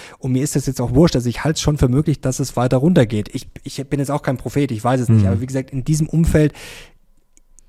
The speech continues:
Speaker 1: ich, ich kann mir ehrlich gesagt nicht vorstellen, das ist vielleicht schon wieder ein Kontraindikat, aber dass jetzt jemand sagt,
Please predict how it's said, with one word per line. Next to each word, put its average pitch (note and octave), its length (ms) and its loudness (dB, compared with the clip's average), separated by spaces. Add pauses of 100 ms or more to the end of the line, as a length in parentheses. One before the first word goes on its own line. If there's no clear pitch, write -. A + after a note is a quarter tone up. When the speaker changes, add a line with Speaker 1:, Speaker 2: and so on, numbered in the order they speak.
Speaker 1:
ich, - 340 -6
ich - 160 -10 (240)
kann E3+ 180 2
mir G#3 160 4 (160)
ehrlich F3 200 0
gesagt - 200 -2
nicht E3 220 0
vorstellen, D#3 560 0
das C3 160 -6
ist C3+ 80 -8
vielleicht - 280 -6
schon - 100 2
wieder - 80 -2
ein - 80 -10
Kontraindikat, C3+ 600 -4
aber B2+ 140 0
dass C#3 160 0
jetzt C#3 160 -2
jemand B2+ 240 0
sagt, D3 260 0